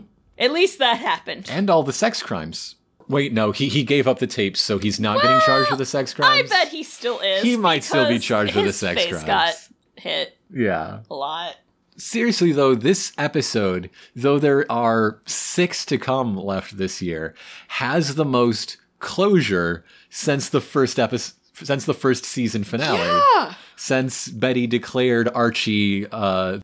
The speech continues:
Speaker 2: and Jughead and everyone the beating heart of Riverdale.
Speaker 1: We didn't set up anything
Speaker 2: <laughs>
Speaker 1: other than
Speaker 2: Jonathan's
Speaker 1: musical episode.
Speaker 2: still out there, and there's a variety show. Yeah, that's it. Those
Speaker 1: That's
Speaker 2: are the
Speaker 1: it.
Speaker 2: dangling threads.
Speaker 1: That's all we got.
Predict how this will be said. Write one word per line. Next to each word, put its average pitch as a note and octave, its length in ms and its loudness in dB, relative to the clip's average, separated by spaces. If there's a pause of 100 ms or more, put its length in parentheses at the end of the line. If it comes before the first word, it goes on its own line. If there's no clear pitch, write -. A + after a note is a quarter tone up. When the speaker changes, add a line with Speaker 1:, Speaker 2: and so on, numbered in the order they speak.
Speaker 2:
and A2 240 -2
Jughead G2+ 600 0
and G2+ 120 -4
everyone F#2+ 640 -2
the G#2+ 100 -2
beating G#2 400 -2
heart G2+ 260 0
of G2 140 -4
Riverdale. G2 720 -2 (220)
Speaker 1:
We D4+ 160 -4
didn't G#4+ 340 0
set D#4+ 400 0
up D4+ 340 2
anything A3 760 -2 (100)
Speaker 2:
<laughs> - 100 0
Speaker 1:
other C4+ 360 4
than A#3 520 2 (340)
Speaker 2:
Jonathan's D#3 760 2
Speaker 1:
musical F3 120 6
episode. G3 560 0
Speaker 2:
still E3 220 4
out E3+ 260 2
there, F#3+ 400 2
and D3 140 0
there's D#3 200 4
a C#3 80 2
variety E3+ 480 2
show. A#2 580 -2
Yeah, D#3+ 500 0
that's E3+ 220 -4
it. F4+ 460 -2
Those F#3+ 180 4
Speaker 1:
That's C#4+ 140 6
Speaker 2:
are - 40 6
the F#4+ 40 4
Speaker 1:
it. D4 40 4
Speaker 2:
dangling A3 460 2
threads. G#3 680 -4
Speaker 1:
That's - 120 -8
all D4 140 2
we D4+ 80 -8
got. C#4 480 2